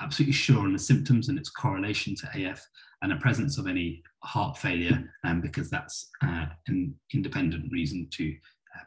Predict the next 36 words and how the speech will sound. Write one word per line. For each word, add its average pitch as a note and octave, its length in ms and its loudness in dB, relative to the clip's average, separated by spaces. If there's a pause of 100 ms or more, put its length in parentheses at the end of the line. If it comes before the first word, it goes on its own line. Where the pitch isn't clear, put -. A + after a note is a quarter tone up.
be - 80 -18
carrying E2+ 320 -2
out E2 140 -4 (140)
ablation E2+ 560 -2
for - 140 -12 (220)
A F2+ 100 -2
F, D#2 320 -8 (500)
um, E2+ 400 2 (880)
as - 140 0
per - 160 -6
the - 100 -6
Castle F2 400 -6
A E2+ 40 -2
F F2 200 -4
study. E2+ 400 -4 (460)
And G2 160 0
then F#2+ 260 0
the - 100 -4
final G#2+ 440 4
five F2 240 -2
out D2 100 -2
of - 60 -8
five E2 240 -4
points E2 400 -6
is - 160 -8 (640)
to - 80 4
think - 240 4
about, F#2 280 -2 (380)
uh, F2 340 0 (280)
whether F#2 140 2
this D2 160 -2
is - 60 -4
appropriate - 480 0
for - 80 -6
this - 140 -8
patient - 420 -6